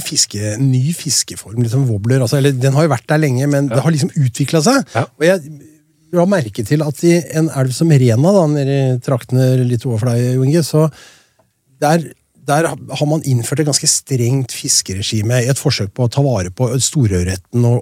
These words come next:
Speaker 1: og skape en god sportsfiskeelv, da. Og det har man klart, ikke sant? Det er maks og minstemål og alt dette her sånn, men også vært en del sånn kritikk mot at dette har jo blitt en sportsfiskeelv mer enn en mataukelv,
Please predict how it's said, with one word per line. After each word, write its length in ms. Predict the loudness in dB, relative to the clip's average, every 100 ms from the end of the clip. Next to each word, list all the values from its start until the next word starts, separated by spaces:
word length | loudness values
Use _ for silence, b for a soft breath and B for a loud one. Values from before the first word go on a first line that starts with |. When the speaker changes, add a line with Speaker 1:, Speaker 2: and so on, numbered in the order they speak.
| 0
Speaker 1:
og 80 | -2
skape 400 | 0 -2 0 0
en 80 |
god 180 | 2 2
sportsfiskeelv, 640 | 0 -4 -4 -2 0 0
da. 100 | 0 -2 -6
Og 60 | -2
det 80 | 0
har 120 | 0
man 100 | -4
klart, 280 | -6 -12 -10
ikke 140 | -6 0
sant? 220 | 0 0
Det 100 | 0
er 80 | 0
maks 400 | 0 -2 -2 0
og 140 | 2
minstemål 540 | 2 2 0 -2 0 0
og 80 | -2
alt 140 | -6
dette 160 | -6 -8
her 60 | -8
sånn, 220 | -4 0
men 120 | 0
også 240 | 0 0 0
vært 200 | 0 2
en 120 | 2
del 120 | 2
sånn 160 | 2 0 B B B B B B _ _ _ _ _ -8
kritikk 400 | -4 -4 -6 -6
mot 160 | -2 -2
at 140 | -2
dette 160 | 0 2
har 100 | 2
jo 60 | 2
blitt 240 | -2 -2
en 180 | 0 0
sportsfiskeelv 840 | -2 -6 -6 -6 -4 -4 0 0 2
mer 220 | 2 2
enn 100 | 2
en 80 | 2
mataukelv, 880 | 2 0 -4 -6 -6 -8 -2 0